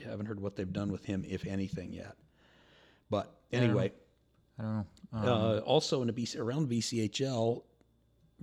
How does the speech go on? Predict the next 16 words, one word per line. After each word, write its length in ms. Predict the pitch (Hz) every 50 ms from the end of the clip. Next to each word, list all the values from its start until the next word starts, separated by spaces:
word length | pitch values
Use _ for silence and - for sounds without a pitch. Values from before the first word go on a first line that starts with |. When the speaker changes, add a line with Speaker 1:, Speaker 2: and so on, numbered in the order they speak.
| 107 107 110 135 123 - - -
Speaker 1:
Penticton 400 | 139 131 127 185 175 - 139 120
V's 260 | 120 127 143 139 -
are 100 | 110 -
oh 100 | 107 117
three 280 | 120 - - - 131 120
and 140 | 107 95 90
one 380 | 85 90 87 90 113 160 165 170 - _ _ _ _ _ _ _ _
in 80 | - 104
the 60 | 101
Speaker 2:
In 60 | 101
the 80 | 98 98
Speaker 1:
last, 360 | 98 98 90 - - - -
Speaker 2:
last 40 | -
Speaker 1:
uh, 20 |
Speaker 2:
four. 120 | 110 101 107
Speaker 1:
four. 400 | 117 - 107 101 107 147 170